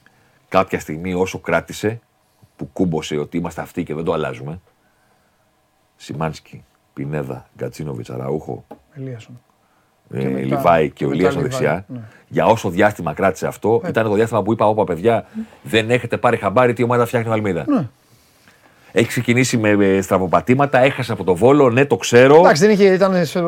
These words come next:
Speaker 2: δεν είχε γήπεδο,
Speaker 1: Ναι,
Speaker 2: ήταν πολλά.
Speaker 1: κοίταγα και τα νούμερα, έλεγα, «Παιδιά, όπα».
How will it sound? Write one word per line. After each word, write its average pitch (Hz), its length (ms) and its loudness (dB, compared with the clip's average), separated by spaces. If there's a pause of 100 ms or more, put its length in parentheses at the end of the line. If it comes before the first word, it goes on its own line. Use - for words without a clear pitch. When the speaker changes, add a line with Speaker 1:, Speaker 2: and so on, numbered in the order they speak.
(200)
Speaker 2:
δεν 180 220 -2
είχε 151 140 -4
γήπεδο, 214 420 0
Speaker 1:
Ναι, 156 200 6
Speaker 2:
ήταν 196 220 2
πολλά. 160 140 -8
Speaker 1:
κοίταγα 156 300 6
και 131 80 0
τα 120 160 4
νούμερα, 185 280 6
έλεγα, 175 200 6
«Παιδιά, 143 260 6
όπα». 180 320 6